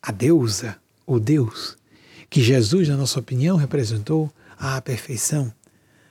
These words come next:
ao trazer a voz da verdade. E Maria, Cristo, que é crística para nós, porque uma mulher não pode ser crística, isso é uma blasfêmia. Dizer que Deus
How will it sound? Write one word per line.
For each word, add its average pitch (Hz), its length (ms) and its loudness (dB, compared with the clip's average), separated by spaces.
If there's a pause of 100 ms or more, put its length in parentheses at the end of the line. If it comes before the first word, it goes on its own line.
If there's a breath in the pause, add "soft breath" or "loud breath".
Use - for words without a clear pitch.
(300 soft breath)
ao 123 180 -4
trazer 120 320 -2
a 110 40 0
voz 113 220 -2
da 117 80 -4
verdade. 107 640 -8
E - 20 -2
Maria, 156 440 2
Cristo, 147 600 -4 (480)
que - 120 0
é 147 60 2
crística 156 600 0
para 117 240 0
nós, 160 340 2
porque - 280 -6
uma 139 80 2
mulher 127 200 0
não 117 120 -2
pode 120 200 -10
ser - 120 -8
crística, - 520 -6
isso 127 140 -8
é - 20 -4
uma 127 60 -4
blasfêmia. 123 640 -4 (680 soft breath)
Dizer 120 320 0
que - 120 -8
Deus 131 640 -2